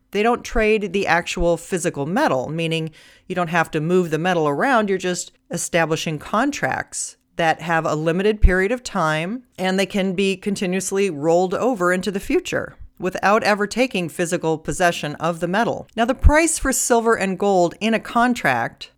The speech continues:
may or may not reflect the actual price of physical gold and silver.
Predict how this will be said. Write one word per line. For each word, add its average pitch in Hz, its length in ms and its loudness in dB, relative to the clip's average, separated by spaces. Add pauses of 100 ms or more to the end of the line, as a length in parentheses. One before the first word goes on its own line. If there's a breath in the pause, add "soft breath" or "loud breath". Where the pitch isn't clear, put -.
(100)
may 254 320 0
or 226 200 0
may 220 180 0
not 240 340 2
reflect 196 840 2 (500)
the 208 180 -2
actual 208 540 0
price 190 520 2
of 185 220 -2
physical 151 840 -2 (340)
gold 160 260 4
and 143 140 -2
silver. - 500 -6